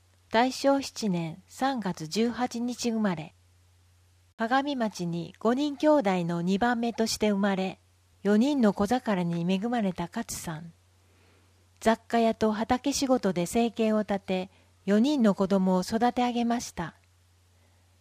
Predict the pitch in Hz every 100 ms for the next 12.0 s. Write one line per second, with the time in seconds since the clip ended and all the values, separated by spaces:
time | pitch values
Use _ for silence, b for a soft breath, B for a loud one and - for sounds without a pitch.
0 | _ 202 202 226 226 226 220 220 - 214
1 | 233 247 262 247 240 247 254 190 180 -
2 | 208 262 247 190 165 165 - - 160 156
3 | - 262 - - 175 160 170 262 262 190
4 | 165 160 - 165 - 160 156 - b b
5 | 233 254 - - 208 262 220 - 156 156
6 | 156 _ _ _ _ _ _ _ _ _
7 | _ _ _ _ _ _ _ _ _ _
8 | _ _ _ _ _ _ _ _ 202 214
9 | 254 269 226 185 - 160 - _ _ _
10 | _ _ _ _ _ _ _ _ - 214
11 | 247 233 202 175 175 233 196 - 160 160